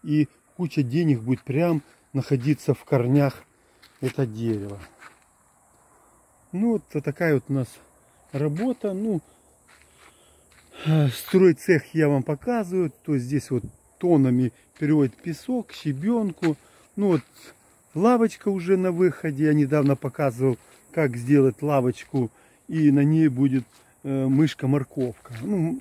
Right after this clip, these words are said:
ещё руки до морковки не доходят. Но вот уже лавочку, э, скоро покрасим. Сделаем деревянные, э, вот, э, доски, на которых можно будет сидеть. Ну и вон вдалеке находятся, э, мусорки.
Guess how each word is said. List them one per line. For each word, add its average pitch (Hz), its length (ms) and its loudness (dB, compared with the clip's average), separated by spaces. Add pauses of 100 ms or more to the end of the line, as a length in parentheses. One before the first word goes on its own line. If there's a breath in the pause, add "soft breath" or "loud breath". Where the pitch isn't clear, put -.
ещё 147 260 0
руки 147 240 -2
до 139 140 2
морковки 139 480 -2
не 135 100 0
доходят. 196 480 -6 (420 loud breath)
Но 165 280 2
вот 156 260 -6
уже 135 260 -2 (260 soft breath)
лавочку, 139 520 0 (280 soft breath)
э, 131 240 -6
скоро 139 280 0
покрасим. 175 720 -2 (400 soft breath)
Сделаем 135 420 4
деревянные, 147 920 2 (320 soft breath)
э, 135 300 -2
вот, 120 160 -2
э, 127 80 0
доски, 147 680 -4
на 139 120 2
которых 147 380 -2
можно 131 260 -2
будет 117 200 -6
сидеть. 107 440 -6 (960)
Ну 254 100 6
и 285 40 6
вон 185 140 4
вдалеке 160 480 0
находятся, 131 720 -2 (480 soft breath)
э, 135 40 -6
мусорки. 123 840 0